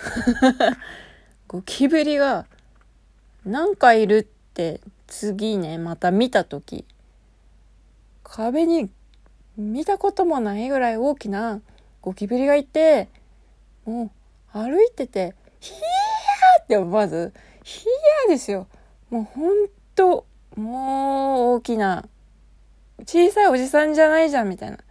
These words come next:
「小さいおじさんってゴキブリなの？」みたいな感じよ、もうほんとに。誰よ、ほんとに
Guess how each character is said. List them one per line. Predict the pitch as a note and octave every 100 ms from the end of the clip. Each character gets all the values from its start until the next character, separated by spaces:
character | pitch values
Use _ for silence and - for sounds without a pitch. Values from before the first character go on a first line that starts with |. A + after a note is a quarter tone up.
| _ _ _ _ _
「小 | - E4 E4
さ | G4
い |
お | F#4+
じ | A#3+
さ | A#3 G#3
ん |
っ |
て | F#3+ G3
ゴ | F#3+
キ | C4
ブ | C#4+
リ | E4
な | F4+ F#4+
の？」 | B3+
み | G3 F3+
た | -
い | D#3
な | - _ _ _ _ _ _ -
感 | G3 G3 F#3+
じ | F#3+
よ、 | G3
も | F3+ D#3+ E3+
う | -
ほ | E3+
ん | E3+
と | E3+
に。 | E3 D3 - _ _ _ _ _ _ _ _ _
誰 | - E4+ F4+
よ、 | A3 E3 - - _ -
ほ |
ん | F#3+ F#3+ F#3+
と | -
に | F#3+ G3 F#3+